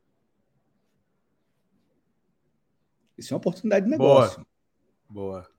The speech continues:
Speaker 1: Então, qualquer iniciativa, ela vai ser sempre uma oportunidade de negócio. E aí a gente entra. A gente entra como designers, com toda a nossa expertise, com toda a nossa bagagem,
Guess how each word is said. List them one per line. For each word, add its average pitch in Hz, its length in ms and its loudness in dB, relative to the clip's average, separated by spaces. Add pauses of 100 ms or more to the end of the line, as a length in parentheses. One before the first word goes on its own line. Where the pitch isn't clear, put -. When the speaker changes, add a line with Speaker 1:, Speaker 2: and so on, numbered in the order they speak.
(420)
Speaker 1:
Então, 170 260 0 (200)
qualquer 208 420 4
iniciativa, 196 640 0
ela 180 120 2
vai 208 160 0
ser 208 160 -2
sempre 269 460 -2
uma 233 100 2
oportunidade 185 580 -2
de 196 40 -2
negócio. 165 600 0 (460)
E 285 80 6
aí 269 160 10
a 277 60 4
gente 302 260 4
entra. 127 480 0 (500)
A 98 60 -16
gente 131 240 -6
entra 139 260 -2
como 123 200 -4
designers, 139 640 0
com 131 180 -12
toda 143 220 0
a - 20 0
nossa 127 300 -6
expertise, 226 680 -4
com 165 160 -14
toda 139 200 -4
a - 20 -10
nossa 135 220 -6
bagagem, 208 640 0